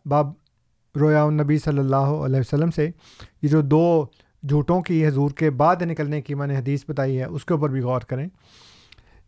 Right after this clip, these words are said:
کہ اگر آپ بعد کا مطلب صرف after لے رہے ہیں کہ میرے بعد کوئی نبی نہیں ہے، <clears throat>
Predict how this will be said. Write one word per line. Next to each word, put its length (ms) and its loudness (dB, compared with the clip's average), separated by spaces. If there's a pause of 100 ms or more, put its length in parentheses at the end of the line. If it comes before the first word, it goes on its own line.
کہ 160 -2 (100)
اگر 360 2
آپ 300 2
بعد 360 0
کا 160 -8
مطلب 340 -6
صرف 420 -4
after 400 0
لے 160 2
رہے 140 0
ہیں 160 -2 (1700)
کہ 100 0
میرے 280 4
بعد 300 4
کوئی 180 -2
نبی 220 -2
نہیں 260 -2
ہے، 120 -4 (220)
<clears throat> 40 4